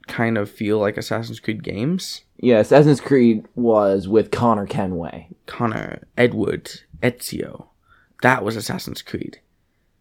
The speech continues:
Speaker 2: Yeah,
Speaker 1: The
Speaker 2: but
Speaker 1: new
Speaker 2: we're missing out on the lore really behind
Speaker 1: Yeah.
Speaker 2: how they be-, how the Assassins really started
Speaker 1: Yeah.
Speaker 2: in, like, Greece from Odyssey,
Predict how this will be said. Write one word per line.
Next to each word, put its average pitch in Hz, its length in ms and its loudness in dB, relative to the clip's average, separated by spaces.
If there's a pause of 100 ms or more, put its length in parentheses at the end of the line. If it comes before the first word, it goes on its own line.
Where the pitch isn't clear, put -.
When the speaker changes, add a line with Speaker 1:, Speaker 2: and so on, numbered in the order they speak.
(140)
Speaker 2:
Yeah, 98 540 4
Speaker 1:
The 143 120 2
Speaker 2:
but 101 380 8
Speaker 1:
new - 20 0 (100)
Speaker 2:
we're 120 120 8
missing 127 440 6
out 104 340 0
on 90 720 -4 (200)
the 104 260 2
lore 98 580 10
really 87 380 0
behind 90 480 -2
Speaker 1:
Yeah. - 40 -10
Speaker 2:
how 90 140 -4
they 90 140 -4 (240)
be-, 92 160 -14 (400)
how 101 160 -4
the 95 120 -2
Assassins 92 720 -6
really 90 300 -4
started 90 1000 -2 (120)
Speaker 1:
Yeah. - 200 -8
Speaker 2:
in, 95 320 -4
like, 85 240 -8
Greece 107 560 0
from 101 160 -4
Odyssey, 92 800 -2